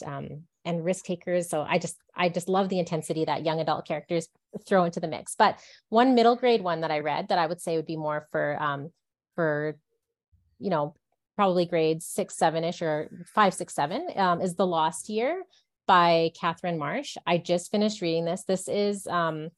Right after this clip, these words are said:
um, again, like, three,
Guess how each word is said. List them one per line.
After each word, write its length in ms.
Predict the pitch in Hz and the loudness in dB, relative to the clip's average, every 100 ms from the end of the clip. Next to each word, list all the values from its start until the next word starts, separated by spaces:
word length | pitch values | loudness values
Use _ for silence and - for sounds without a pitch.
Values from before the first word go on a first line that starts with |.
| _ _ _ _ - | _ _ _ _ 0
um, 320 | 180 160 - _ _ _ _ | 2 2 -4 _ _ _ _
again, 460 | 196 175 180 214 156 | -2 4 4 2 -2
like, 140 | 156 | -4
three, 680 | - - 196 202 220 226 208 | -6 -10 -4 0 0 -2 -6